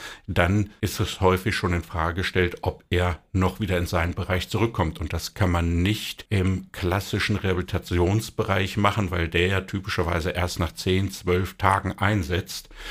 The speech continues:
Und bis dahin ist einfach zu viel Muskelmasse abgebaut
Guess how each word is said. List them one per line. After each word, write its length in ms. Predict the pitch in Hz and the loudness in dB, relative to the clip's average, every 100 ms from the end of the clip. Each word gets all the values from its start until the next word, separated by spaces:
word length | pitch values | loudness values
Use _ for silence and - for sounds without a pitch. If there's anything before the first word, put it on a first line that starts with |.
| - - | -12 -4
Und 160 | 92 | -2
bis 220 | - - - | -2 -4 -4
dahin 260 | 98 98 | -2 0
ist 140 | 95 - | -2 0
einfach 320 | 98 95 90 | -2 0 -2
zu 180 | - 110 | -2 0
viel 160 | 107 | 0
Muskelmasse 800 | 92 104 - 104 87 85 87 - | 0 0 0 0 0 0 -4 -8
abgebaut 680 | - - 113 101 113 135 135 | -12 -6 -4 0 0 0 -4